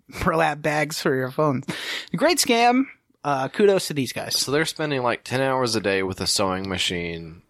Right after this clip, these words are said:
Speaker 2: just
Speaker 1: Yeah.
Speaker 2: sewing two pieces of burlap together, putting a little hook on
Speaker 1: I don't
Speaker 2: there.
Speaker 1: think, I don't think they're actually doing it. I think I
Speaker 2: I'm
Speaker 1: read
Speaker 2: sh-,
Speaker 1: that,
Speaker 2: yeah,
Speaker 1: that, that it was,
Speaker 2: probably not.
Speaker 1: like, uh, manufactured, um, by fucking third world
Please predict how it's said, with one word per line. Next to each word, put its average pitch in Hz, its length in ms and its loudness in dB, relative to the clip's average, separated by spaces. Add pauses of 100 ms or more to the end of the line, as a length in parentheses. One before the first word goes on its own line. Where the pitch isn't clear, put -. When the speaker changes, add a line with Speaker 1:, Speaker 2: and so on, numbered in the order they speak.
(120)
Speaker 2:
just - 120 -2
Speaker 1:
Yeah. 139 140 2
Speaker 2:
sewing 107 300 -2
two - 180 -12
pieces 98 380 -4
of 85 140 -4
burlap 87 420 0
together, 82 500 -2
putting 85 260 -6
a 87 40 -2
little 85 160 -2
hook 92 240 -4
on 90 80 -2
Speaker 1:
I 214 100 4
don't 302 140 2
Speaker 2:
there. 247 120 -2
Speaker 1:
think, - 120 -12
I 185 100 2
don't 285 160 2
think 220 140 -2
they're 175 160 6
actually 143 320 2
doing 139 260 2
it. 107 220 -4
I 123 80 -2
think 170 220 -2
I 151 60 4
Speaker 2:
I'm 139 60 0
Speaker 1:
read 135 200 2
Speaker 2:
sh-, 131 40 -2
Speaker 1:
that, 135 120 -2
Speaker 2:
yeah, 143 80 -2
Speaker 1:
that, - 160 -2
that 135 120 2
it 123 80 2
was, 120 140 -2
Speaker 2:
probably 117 140 -2
not. - 120 -8
Speaker 1:
like, 113 180 -2
uh, 120 40 -4
manufactured, 123 1080 -2 (520)
um, 78 360 -4
by - 300 -6
fucking - 540 -8 (220)
third 120 280 -6
world 110 400 -6